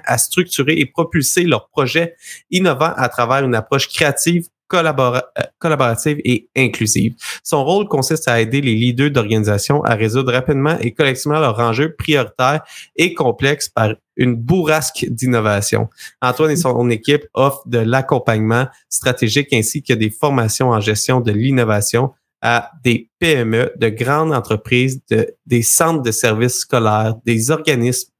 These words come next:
de développement économique, ainsi qu'à des villes québécoises ayant soif d'innovation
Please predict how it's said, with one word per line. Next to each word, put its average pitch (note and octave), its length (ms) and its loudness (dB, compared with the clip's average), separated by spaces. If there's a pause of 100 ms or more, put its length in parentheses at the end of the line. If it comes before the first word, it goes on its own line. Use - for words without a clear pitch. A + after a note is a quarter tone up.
(140)
de A2 200 0
développement A#2+ 500 0
économique, A#2 480 0
ainsi C3+ 300 0
qu'à A2+ 160 0
des G#2 180 0
villes C3+ 280 -2
québécoises A#2+ 600 0 (300)
ayant G#2+ 260 2
soif A#2 320 -2
d'innovation A2 720 0